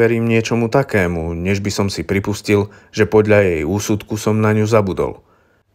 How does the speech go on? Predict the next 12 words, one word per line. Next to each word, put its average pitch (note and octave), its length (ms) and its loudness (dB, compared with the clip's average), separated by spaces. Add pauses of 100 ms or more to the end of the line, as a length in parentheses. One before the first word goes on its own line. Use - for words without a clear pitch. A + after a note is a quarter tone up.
(180)
Nechcem C#3 320 0
na F#2 160 0
to F2+ 160 0
myslieť, E2 480 -2 (240)
lebo G#2+ 160 2
tá G2 240 2
veta G#2+ 320 2
možno G#2 320 0
bola G#2+ 240 4
jediný A2+ 400 0
spôsob, G#2+ 640 0
ktorý A2 320 2